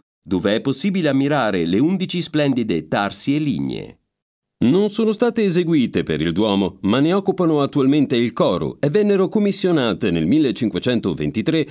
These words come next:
da Filippo Villani, priore del monastero olivetano di Villanova del Sillaro, a Giovanni da Verona. Il mosaico del catino absidale è opera di Aligi Sassu e risale al millenovecentosessantaquattro.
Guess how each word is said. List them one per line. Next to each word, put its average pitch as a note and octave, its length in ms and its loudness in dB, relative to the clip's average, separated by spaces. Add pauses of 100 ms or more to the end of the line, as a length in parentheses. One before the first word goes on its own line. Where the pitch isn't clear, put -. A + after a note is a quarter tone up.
(140)
da F3 200 0
Filippo A3 440 0
Villani, G2 720 0
priore G#2+ 440 2
del F2 120 0
monastero F2 520 -2
olivetano F#2+ 680 0
di D#2+ 180 -2
Villanova B2+ 600 0
del C#2+ 220 -4
Sillaro, A2 640 -2 (100)
a C#3 200 0
Giovanni C3+ 460 0
da D#3+ 120 -2
Verona. C#3 480 -4 (320)
Il C#3+ 180 2
mosaico F#3 580 0
del D3+ 180 0
catino D3 440 0
absidale A2+ 720 0
è C3 180 0
opera B2 400 0
di F#2+ 260 0
Aligi C#3 460 0
Sassu G2 720 -6
e G2 200 0
risale B1 560 -6
al G2 140 -4
millenovecentosessantaquattro. G2+ 1700 -4